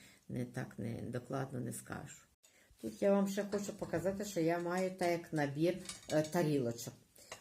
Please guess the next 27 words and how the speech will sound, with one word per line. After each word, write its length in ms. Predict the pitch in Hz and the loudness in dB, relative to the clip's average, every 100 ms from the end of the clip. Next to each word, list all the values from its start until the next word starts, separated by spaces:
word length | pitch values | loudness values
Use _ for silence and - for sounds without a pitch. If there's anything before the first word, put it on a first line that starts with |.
| - | -8
Отакі 460 | 165 170 - 208 214 | -4 -4 -2 0 0
шикарні, 800 | - 156 151 143 151 151 165 160 - _ _ | -2 -4 0 2 2 0 -4 -6 -12 _ _
е, 140 | - - | -4 -4
тарілочки. 1080 | - 147 127 113 113 107 117 - - 160 180 - - - | 2 2 4 2 2 0 -2 -6 2 2 2 -8 -18 -2
Бачите, 460 | 143 160 - - - - - - | 0 0 -2 -8 -12 -18 -20 -2
вони 260 | 147 185 | 2 2
такі, 360 | 196 165 - 160 | 2 -2 0 2
як, 240 | 151 151 - - - - | 2 0 -10 -20 -12 0
м, 360 | 143 131 120 - - | 2 2 0 -6 -10
як, 440 | 117 131 127 - | -2 0 0 0
як 180 | 131 123 | -2 0
сказати, 560 | - 120 113 95 - 139 - _ | -2 -6 -4 -6 -8 -14 -16 _
що, 200 | - - | -10 0
е, 560 | 131 - 123 117 113 104 120 123 - | 0 2 0 0 0 0 -2 -4 -6
воно 360 | 135 139 147 | 0 4 4
не 120 | 170 | 4
круглі, 680 | 185 - 143 117 113 123 151 | 2 4 4 4 2 2 0
вони 320 | 139 139 147 | 0 0 2
не 120 | 151 135 | 2 0
круглі. 460 | 135 127 131 151 | 0 0 0 0
Хто 320 | 151 - 147 | 0 2 4
знає, 380 | 131 131 123 131 | 4 2 4 2
то 160 | 131 143 | 2 0
най 160 | 135 | 0
мені 240 | 131 131 120 | 2 0 0
підкаже, 600 | 135 - 120 107 117 117 | -2 -4 -2 0 0 -2
як, 340 | 113 123 123 | 0 -2 -4